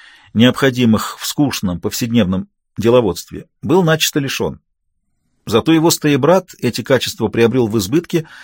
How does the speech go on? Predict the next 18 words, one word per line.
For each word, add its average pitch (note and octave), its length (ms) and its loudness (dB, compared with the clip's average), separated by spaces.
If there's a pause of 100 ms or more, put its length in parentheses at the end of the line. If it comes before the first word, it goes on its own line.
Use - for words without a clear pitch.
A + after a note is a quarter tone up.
(320)
семейное C3+ 480 4
дело F#2+ 240 0
процветало, D3+ 600 0
и A#2 120 -4
брат D3 320 2 (300)
в - 160 -20
первые A2+ 320 0
годы C#3+ 260 0
щедро F3 540 2
делился D3+ 460 0
с - 20 -4
Грамотеем. F2+ 640 -6 (760)
С - 140 -4
ранних C#3+ 400 2
лет D#3 260 0
Грамотей A2 480 2
прослыл B2+ 480 0
интеллектуалом. A2 800 -2